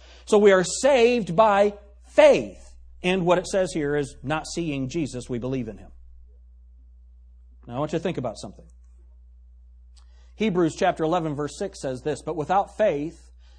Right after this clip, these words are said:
it is impossible to please him, for he that cometh to God must believe that he is,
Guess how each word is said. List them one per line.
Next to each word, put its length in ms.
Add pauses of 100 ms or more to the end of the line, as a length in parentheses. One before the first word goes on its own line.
(120)
it 120
is 140
impossible 720
to 80
please 380
him, 300 (300)
for 140
he 100
that 160
cometh 300
to 100
God 400
must 220
believe 560
that 160
he 260
is, 600